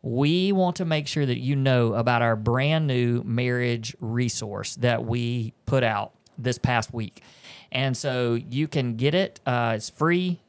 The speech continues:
It's a free, um, P D F download, and it's called The Twelve Dates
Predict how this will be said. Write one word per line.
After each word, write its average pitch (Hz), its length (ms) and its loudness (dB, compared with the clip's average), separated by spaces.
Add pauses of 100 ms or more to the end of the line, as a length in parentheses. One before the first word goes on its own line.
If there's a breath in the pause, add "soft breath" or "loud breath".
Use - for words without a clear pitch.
It's - 140 -10
a 123 60 -4
free, 147 520 -2
um, 117 520 -2 (160)
P 160 140 -2
D 160 180 0
F 147 200 0
download, 147 640 0 (800)
and 139 260 2
it's 113 120 -4
called 127 240 2
The 110 60 -2
Twelve 151 800 0
Dates 139 540 -2